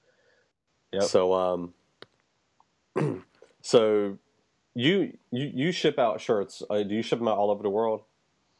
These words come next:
Speaker 1: Um, I've done,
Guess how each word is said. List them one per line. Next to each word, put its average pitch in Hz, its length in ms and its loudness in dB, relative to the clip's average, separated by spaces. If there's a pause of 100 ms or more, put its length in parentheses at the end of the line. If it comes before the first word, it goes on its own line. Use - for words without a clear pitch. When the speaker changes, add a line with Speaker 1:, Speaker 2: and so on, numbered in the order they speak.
(580)
Speaker 1:
Um, 135 640 6 (1080)
I've 131 260 0
done, 143 300 2